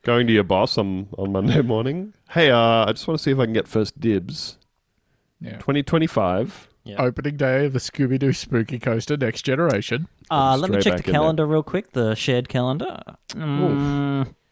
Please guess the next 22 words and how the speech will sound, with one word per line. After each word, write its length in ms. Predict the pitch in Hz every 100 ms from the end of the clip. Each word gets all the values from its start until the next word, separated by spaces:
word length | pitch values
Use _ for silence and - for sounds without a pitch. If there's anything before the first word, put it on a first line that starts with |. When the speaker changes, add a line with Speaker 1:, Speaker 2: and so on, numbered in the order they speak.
| _
Speaker 3:
<laughs> 300 | - - -
it's 180 | 220 -
looking 140 | 185
Speaker 2:
Turns 80 | 196
out 100 | -
Speaker 3:
pretty 200 | 170 156
packed 360 | - 143 127 135
up. 240 | 135 139 -
<laughs> 60 | 147
Speaker 2:
I 180 | 165
booked 300 | 180 139 -
that 160 | 123 107
day 160 | 117 110
off, 220 | 107 -
and 80 | 123
so 140 | 170
did 140 | 160 143
everybody 540 | 139 135 151 143 139 131
else 240 | 139 131
in 60 | 127
the 100 | 123
office. 540 | 135 - 113 - -